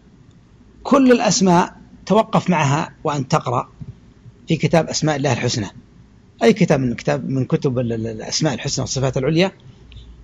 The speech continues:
مثل القواعد المثلى شيخنا ابن عثيمين رحمه الله، وخذ اسم من الأسماء وتأمل الآثار المترتبة عليه،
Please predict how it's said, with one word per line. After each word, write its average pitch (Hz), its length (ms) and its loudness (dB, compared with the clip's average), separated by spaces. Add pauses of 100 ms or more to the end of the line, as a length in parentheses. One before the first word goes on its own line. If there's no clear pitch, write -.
(120)
مثل 196 200 4
القواعد 165 420 4
المثلى 135 320 2
شيخنا 131 340 0
ابن 123 80 -2
عثيمين 131 240 -2
رحمه 113 300 -6
الله، 127 220 -2 (1800)
وخذ 226 360 6
اسم - 380 4
من 196 80 10
الأسماء 147 400 2 (1500)
وتأمل 240 540 6
الآثار 202 520 6
المترتبة 170 520 2
عليه، 151 380 2